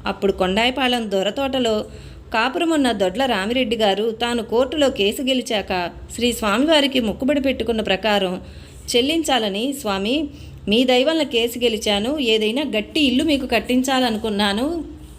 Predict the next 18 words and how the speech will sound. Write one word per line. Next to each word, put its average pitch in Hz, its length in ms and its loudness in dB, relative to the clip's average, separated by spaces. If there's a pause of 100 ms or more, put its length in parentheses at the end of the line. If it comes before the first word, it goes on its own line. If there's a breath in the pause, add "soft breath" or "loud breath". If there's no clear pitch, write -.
(100)
ఎచ్చట 311 380 0
కట్టమంటారు, 254 640 0
ఎలా 247 320 0
కట్టమంటారో 233 720 -2
తెలపండి" 202 520 -2
అని 208 160 -2
ప్రార్థించాడు. 185 880 -6 (460 loud breath)
శ్రీ 262 200 2
స్వామివారు, 190 840 0 (360 loud breath)
"నాకు 269 280 0
ఇల్లొద్దు 247 420 0
కానీ 262 580 0
ఆంజనేయ 247 440 -2
స్వామి 285 320 -2
గుడికి 226 360 -4
ప్రహరీ 240 420 -4
కట్టించు" 262 500 -2
అన్నారు. 208 500 -4